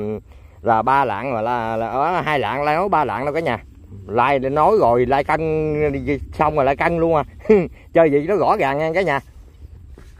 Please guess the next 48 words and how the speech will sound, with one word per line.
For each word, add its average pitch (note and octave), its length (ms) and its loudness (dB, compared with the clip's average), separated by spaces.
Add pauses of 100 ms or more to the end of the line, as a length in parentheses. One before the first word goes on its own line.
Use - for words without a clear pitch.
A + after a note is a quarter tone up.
Cái F3 120 4
đầu C#3 120 2
tiên D#3 200 0
đã D3+ 100 0
mở E3 140 0
hàng, B2 260 -4
có F3+ 100 -2
hàng B2+ 220 -2
cả D#3 60 -4
nhà, B2 160 -2
con C#3+ 180 0
này A#2 100 0
chắc E3+ 120 -6
có E3+ 100 0
khoảng E3 120 -2
hai D3+ 180 -2
lạng C3+ 140 -2
rưỡi C#3 160 0
ăn E3+ 120 -2
lên. D3 160 4 (2000)
Rồi C3+ 320 4
từ C#3 120 2
hai D#3+ 180 0
lạng D3+ 140 0
rưỡi D3 160 2
đến A#3+ 140 2
ba F#3 140 2
lạng C3 220 -2
đó. F#3+ 60 -4 (180)
<clears throat> C4 80 -4 (1700)
Thì, B2 140 2
à, B2+ 300 2
hai, C#3+ 260 -4
cỡ E3 140 2
ba F3 180 2
lạng C#3 220 -4
Lai E3 140 2
nói G3+ 140 -2
hai F3 140 0
lạng D#3+ 160 -4
rưỡi A#2+ 160 2
đi G#3 80 4
cho D#3+ 140 0 (100)
chắc A3 140 0
cú C4+ 280 2
nha F3 80 -2
cả F#3+ 60 -2
nhà. C#3 180 0